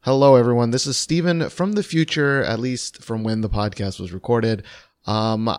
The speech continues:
I made an oopsie my bad on the top ten chart when kind of tabulating, uh, things. Um, it's not a huge, huge mistake, although it is kind of a big mistake, but it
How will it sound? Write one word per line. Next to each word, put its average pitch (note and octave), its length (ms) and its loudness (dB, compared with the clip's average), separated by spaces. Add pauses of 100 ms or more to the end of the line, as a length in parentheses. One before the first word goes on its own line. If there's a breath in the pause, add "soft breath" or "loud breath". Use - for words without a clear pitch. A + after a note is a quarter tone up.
(100)
I B3 360 0
made F#3 420 2
an D3 100 2
oopsie F3+ 320 -4
my C#3+ 220 0
bad A2 580 0 (300 loud breath)
on G#2+ 260 -2
the G#2 140 -2
top G2+ 400 -4
ten F#2 260 -6
chart G#2+ 320 -2
when G2+ 140 -6
kind G#2 200 -6
of F2+ 120 -10
tabulating, G#2 880 -4 (260 loud breath)
uh, G2 120 -6
things. A#2 540 -4 (300 soft breath)
Um, G2 460 -4 (260)
it's - 140 -6
not E3 120 4
a G3 40 6
huge, F#3 460 -4
huge F#3+ 300 -2
mistake, A2+ 600 -2
although G#2 220 -4
it G2+ 80 -4
is G#2+ 120 -4
kind A2+ 240 -6
of F#2 120 -6
a F2 40 -8
big E2+ 220 -8
mistake, E2+ 480 -8
but G2+ 180 -6
it A#2 160 -4